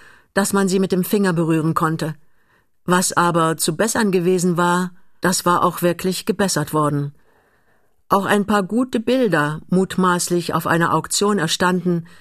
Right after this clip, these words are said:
hingen an den alten, überall Buckel und Blasen bildenden Lehmwänden umher, und just da, wo der vorgebaute Fenstergiebel nach hinten oder, was dasselbe sagen will, nach dem eigentlichen Zimmer zu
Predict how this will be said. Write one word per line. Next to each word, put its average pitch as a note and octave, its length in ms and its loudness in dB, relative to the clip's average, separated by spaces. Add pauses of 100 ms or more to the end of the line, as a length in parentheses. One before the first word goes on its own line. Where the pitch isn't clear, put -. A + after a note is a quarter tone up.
(440)
hingen A3 280 2
an E3+ 160 0
den E3+ 220 0
alten, E3+ 600 0
überall D#3+ 340 0
Buckel E3+ 460 -2
und D3 180 -2
Blasen E3+ 560 0
bildenden E3+ 480 0
Lehmwänden E3 800 0
umher, D#3+ 580 0 (400)
und F3 220 0
just G#3 260 -2
da, F#3+ 400 2 (480)
wo F3 80 2
der E3+ 160 2
vorgebaute G3 720 0
Fenstergiebel G3 760 0
nach E3+ 220 0
hinten A#3+ 540 -2
oder, F3 420 0 (680)
was F#3 220 0
dasselbe G#3 440 2
sagen F3 400 2
will, E3 320 2 (300)
nach F3 260 0
dem D#3+ 340 0
eigentlichen G#3 680 -2
Zimmer A#3+ 420 0
zu G#3 460 -2